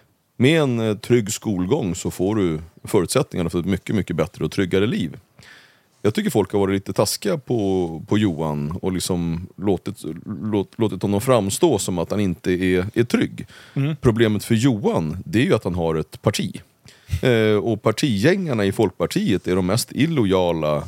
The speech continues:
Speaker 1: eh, medlemmarna ett parti kan ha. De, varenda konflikt de har, det ska de ju köra på, på öppen ridå, och de är, älskar att hugga kniven i, i sina, i sina ledare.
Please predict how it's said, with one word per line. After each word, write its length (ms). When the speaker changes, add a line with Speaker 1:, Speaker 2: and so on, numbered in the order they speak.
Speaker 1:
eh, 200
medlemmarna 840
ett 100
parti 320
kan 140
ha. 200
De, 240
varenda 340
konflikt 600
de 180
har, 280
det 160
ska 200
de 120
ju 60
köra 280
på, 160
på 200
öppen 360
ridå, 380
och 260
de 180
är, 180
älskar 480
att 60
hugga 180
kniven 420
i, 260
i 60
sina, 520
i 100
sina 180
ledare. 480